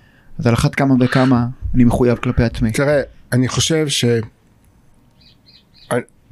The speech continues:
Speaker 2: רו-, אנ-, אנחנו כבני אדם, הרבה פעמים אנחנו לא, לא רואים את היכולות שלנו.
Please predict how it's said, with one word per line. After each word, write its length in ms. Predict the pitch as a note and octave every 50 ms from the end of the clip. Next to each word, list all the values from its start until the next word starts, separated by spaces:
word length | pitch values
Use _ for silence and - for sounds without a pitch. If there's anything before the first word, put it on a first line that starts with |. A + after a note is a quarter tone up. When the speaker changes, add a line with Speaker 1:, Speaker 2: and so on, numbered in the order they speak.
| - - - - - - - - - _ - - - - - - - -
Speaker 2:
רו-, 280 | - E3+ C3 D3+ - - -
אנ-, 160 | C3+ C#3 - - -
אנחנו 340 | B2+ C3+ C#3 B2+ - -
כבני 300 | A#2+ - B2 B2+ B2+ B2
אדם, 300 | A2+ G2 B2 C3 C#3 D#3 D3+ - - - _ _ _ _ _ _ _ _ _ _ _ _ _ _ _ - _ _ - - - - - - - - _ _ _ _ _ _ _ _ _ -
הרבה 240 | - G#2 A2 C3+ C3+
פעמים 200 | C#3 D3 C#3+ C#3
אנחנו 280 | C3 B2+ - - -
לא, 280 | A#2+ B2 B2+ B2+ C3 B2 F#2 - - - - - - - _ _ _ - _ _ _ _ _ _ _ _ _ _ _ _ - - - -
לא 180 | - B2+ B2+ C#3
רואים 260 | C#3 C#3+ C#3 C3+ C3+
את 120 | C3+ - -
היכולות 480 | A2+ G2+ - - A2+ A2+ A2 G#2 -
שלנו. 400 | - - G2+ G2 F#2+ F#2 F#2 F#2